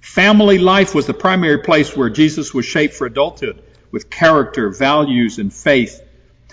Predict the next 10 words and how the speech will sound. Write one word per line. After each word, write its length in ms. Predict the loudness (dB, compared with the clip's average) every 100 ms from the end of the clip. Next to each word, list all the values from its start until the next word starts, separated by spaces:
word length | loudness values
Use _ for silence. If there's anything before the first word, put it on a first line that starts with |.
| -2
His 300 | 2 4 4
growth 360 | 4 6 6 6
didn't 220 | 4 4
happen 480 | 0 0 2 0 2
by 180 | 2 2
some 400 | 0 0 0 0
extraordinary 1120 | -2 -2 -2 -2 0 0 -2 -2 0 2 0
set 420 | -2 0 0 0
of 160 | -4 -8
things, 640 | -4 0 2 2 0 -4